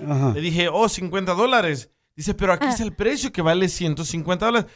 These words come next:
Speaker 2: Le dije, "No me importa, deme los cincuenta dólares."
Speaker 3: <gasps>
Speaker 2: Me dio los cincuenta dólares, me voy a jugar maquinitas,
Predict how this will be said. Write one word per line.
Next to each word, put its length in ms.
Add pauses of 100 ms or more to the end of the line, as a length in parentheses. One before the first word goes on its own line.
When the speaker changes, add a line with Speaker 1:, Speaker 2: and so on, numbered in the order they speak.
(240)
Speaker 2:
Le 80
dije, 120
"No 100
me 80
importa, 640
deme 180
los 140
cincuenta 360
dólares." 540
Speaker 3:
<gasps> 680
Speaker 2:
Me 160
dio 200
los 160
cincuenta 400
dólares, 600
me 100
voy 260
a 60
jugar 300
maquinitas, 840